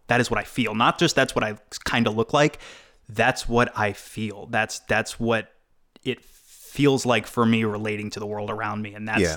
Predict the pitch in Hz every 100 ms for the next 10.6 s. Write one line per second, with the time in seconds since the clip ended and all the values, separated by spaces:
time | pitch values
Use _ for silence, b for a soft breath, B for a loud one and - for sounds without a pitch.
0 | 87 113 113 113 113 113 113 117 107 110
1 | 110 - 113 - B - 117 - - 135
2 | 135 131 131 131 123 123 127 127 - 120
3 | 131 135 117 117 113 110 110 117 117 -
4 | 117 113 113 110 110 107 113 110 110 104
5 | 90 78 104 113 110 - 107 107 107 110
6 | 98 - 98 113 110 - 123 120 117 135
7 | 131 131 131 139 123 117 120 123 131 -
8 | 135 139 139 - 131 120 - 117 - 123
9 | 123 120 113 127 123 117 - 113 101 -
10 | 113 113 110 104 90